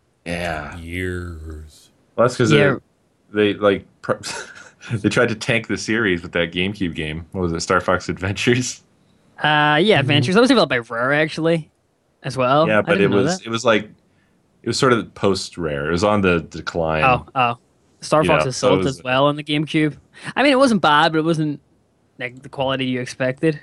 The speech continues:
Speaker 3: from it.
Speaker 1: And what was that one on? There was one on the D S that was, um,
Speaker 3: Oh, the reboot, sixty-four
Speaker 1: Yeah.
Speaker 3: three D.
Speaker 1: Was that it? There was
Speaker 3: That
Speaker 1: one.
Speaker 3: was
Speaker 1: It was just like, it, I really hated the control scheme for it.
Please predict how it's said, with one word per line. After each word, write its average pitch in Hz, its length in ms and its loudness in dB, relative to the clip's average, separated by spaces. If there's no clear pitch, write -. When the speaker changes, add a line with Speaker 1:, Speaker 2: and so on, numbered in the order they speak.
Speaker 3:
from 160 180 0
it. 160 120 2
Speaker 1:
And 107 160 0
what 135 100 0
was 139 120 4
that 131 180 4
one 110 200 4
on? 95 240 2
There 104 120 2
was 107 200 0
one 110 280 2
on 107 140 4
the 90 100 2
D 92 280 0
S 85 340 0
that 82 140 -2
was, 78 320 -6
um, 76 280 -2
Speaker 3:
Oh, 123 280 2
the 135 80 -2
reboot, 139 480 2
sixty-four 143 460 0
Speaker 1:
Yeah. 131 60 4
Speaker 3:
three 131 160 2
D. 135 220 4
Speaker 1:
Was 110 220 -2
that 147 200 4
it? 151 240 2
There 123 140 6
was 131 160 4
Speaker 3:
That 135 140 6
Speaker 1:
one. 147 100 6
Speaker 3:
was 131 80 2
Speaker 1:
It 120 40 4
was 123 140 -4
just 143 200 -2
like, 120 160 4
it, 107 160 -4
I 107 140 4
really 107 260 2
hated 90 240 -2
the 80 100 -8
control 78 360 -6
scheme 73 340 -10
for 73 260 -4
it. 76 100 -8